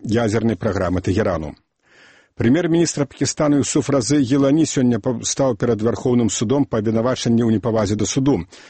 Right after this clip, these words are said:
Яно было вылучана ў сувязі з адмовай прэм'ера аднавіць карупцыйныя справы супраць прэзідэнта Асіфа Алі Зардары.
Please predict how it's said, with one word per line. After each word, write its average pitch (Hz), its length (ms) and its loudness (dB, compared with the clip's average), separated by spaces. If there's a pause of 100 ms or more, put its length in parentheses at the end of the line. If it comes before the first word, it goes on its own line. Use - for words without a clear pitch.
(160)
Яно 110 160 2
было 117 160 0
вылучана 117 480 0
ў 113 80 0
сувязі 107 320 0
з - 160 -4
адмовай 117 400 2
прэм'ера 123 480 2
аднавіць 117 400 0
карупцыйныя 113 560 0
справы 131 320 -2
супраць 117 400 -2
прэзідэнта 113 560 0
Асіфа 123 560 0
Алі 113 400 0
Зардары. 107 560 0